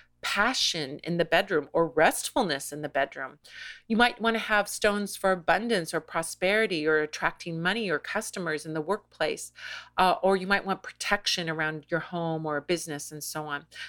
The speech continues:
So think about the intentions that you want and find crystals that embody those intentions and then put them in those spaces to bring that energy there.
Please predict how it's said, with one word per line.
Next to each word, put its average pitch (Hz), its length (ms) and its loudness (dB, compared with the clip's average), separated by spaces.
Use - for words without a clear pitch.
So - 180 4
think 311 220 0
about 262 320 4
the 175 120 0
intentions 170 640 -4
that 147 120 0
you 160 140 -8
want 156 260 0
and 180 160 -6
find 208 540 2
crystals 165 540 0
that 156 340 4
embody 175 420 2
those 147 220 0
intentions 156 680 -8
and 180 140 -4
then 196 200 -2
put - 200 -6
them 233 160 0
in 226 80 -4
those 220 220 -2
spaces 165 580 -2
to - 120 -4
bring 180 320 -2
that 160 220 0
energy 160 420 -8
there. - 300 -6